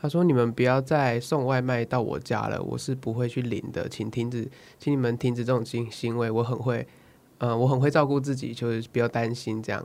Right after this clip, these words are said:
那如果再次发生的话，就是他会看那个收据，然后去，去找，就是会去处理这件事情这样。”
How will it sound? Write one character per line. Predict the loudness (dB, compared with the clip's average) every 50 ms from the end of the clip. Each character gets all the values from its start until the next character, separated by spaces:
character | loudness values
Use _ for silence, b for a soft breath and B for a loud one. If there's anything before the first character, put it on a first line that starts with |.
| -8
那 | -6 -2 -2 -2
如 | 0 -2 -2
果 | -4 -2
再 | 0 0 0
次 | 0 -2 -4
发 | -2 -2 -2 -2
生 | -2 -4 -4 -4
的 | -4 -4
话， | -2 -2 -2 -2 -4 B B B B B B B B B -20 _ -12
就 | -4 -2 -2
是 | -2 -2 -4 -4 -4
他 | -2 -4 -2
会 | 0 0 0 0 -2 -4 -6 -12 -18 _ _ _ -10
看 | -4 0 2 2 2
那 | 2
个 | 0 -2 -2 -4 -4 -6 -8 -10
收 | -6 -4 -4 -2 -2 -4
据， | -4 -4 -4 -4
然 | -4 -2 -4
后 | -4
去， | -6 -6 -6 -6 -6 -6 -8 -10 -14 -18 _ _ _ _ -18
去 | -14 -8 -6 -6 -4 -6 -8 -12 -14 _ _ -14
找， | -12 -10 -10 -10 -12 -16 -18 _ -20 -14 -8
就 | -6 -4
是 | -2 -2 -2 0
会 | 2 2 2
去 | 2 2
处 | 0 0 -2 -2 0 2 2 4 2
理 | 2 2
这 | 0 0 0 0
件 | 0 0 -2
事 | -2 -4 -4 -4
情 | -4 -4 -8
这 | -6 -6
样。” | -6 -6 -6